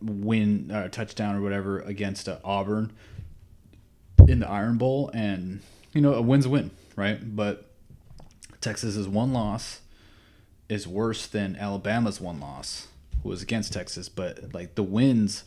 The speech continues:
for Alabama are better than the wins for Texas, if this makes sense. This is my, my problem with college football because, I mean, you had the, you had different games, you know, those, everyone keeps talking about T C U, uh, last year where they just got demolished by Georgia. Keep in mind, that was a championship game.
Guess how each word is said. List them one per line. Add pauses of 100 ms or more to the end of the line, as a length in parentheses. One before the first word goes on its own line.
for
Alabama
are
better
than
the
wins (400)
for
Texas, (100)
if
this
makes
sense. (200)
This
is
my, (160)
my
problem
with
college
football
because,
I
mean,
you
had
the,
you
had
different
games,
you
know,
those,
everyone
keeps
talking
about
T
C
U, (460)
uh,
last
year
where
they
just
got
demolished
by
Georgia. (280)
Keep
in
mind,
that
was
a
championship
game.